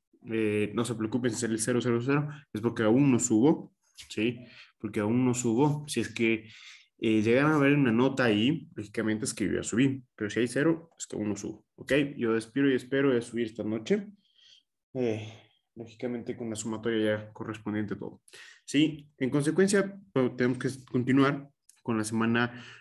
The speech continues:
número cinco del segundo bimestre, ¿sí? Eh, la cual vamos a realizar o vamos a ver, primero vamos a hacer una prueba, ¿sí? En esta semana va a haber un, una semana de plazo, es decir, de aquí al otro miércoles se cierra la prueba,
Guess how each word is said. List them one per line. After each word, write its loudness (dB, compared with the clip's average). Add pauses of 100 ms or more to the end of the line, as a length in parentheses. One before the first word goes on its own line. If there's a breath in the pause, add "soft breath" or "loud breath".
(140 loud breath)
número 2
cinco 4
del -10
segundo 0
bimestre, 4 (920)
¿sí? 0 (460 loud breath)
Eh, 2
la 0
cual 4
vamos -2
a 2
realizar 2
o 4
vamos 2
a 4
ver, 2
primero 4
vamos 2
a -2
hacer -2
una -2
prueba, -16 (480)
¿sí? 4
En 0
esta -6
semana 4 (520 loud breath)
va -2
a 2
haber 2
un, -2
una -4
semana 0
de 4
plazo, 4
es -2
decir, 0
de 4
aquí 0
al 4
otro 0
miércoles 2
se -12
cierra 0
la 2
prueba, 2